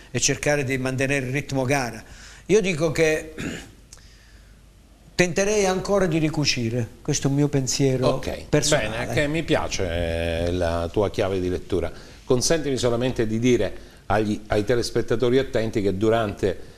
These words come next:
Speaker 2: la nostra trasmissione, un paio di minuti fa, abbiamo avuto un blackout in sede, eh, non ve ne sarete accorti se non par-, qualche inquadratura memorizzata che è saltata.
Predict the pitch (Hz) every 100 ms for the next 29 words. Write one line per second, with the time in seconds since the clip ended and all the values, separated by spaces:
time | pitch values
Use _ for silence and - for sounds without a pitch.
0 | - - 98 107 113 - 101 104 107 127
1 | - 135 92 82 117 104 95 101 104 127
2 | 110 98 101 107 104 104 104 - 113 -
3 | 110 104 - 110 95 101 - - - -
4 | - 98 110 120 117 113 107 104 107 107
5 | - 107 107 131 - 117 110 110 104 104
6 | 107 - 104 - - - 123 117 117 104
7 | 107 104 101 123 113 101 - - - -
8 | 113 113 113 107 110 104 98 - 113 104
9 | - 110 98 - 85 80 90 78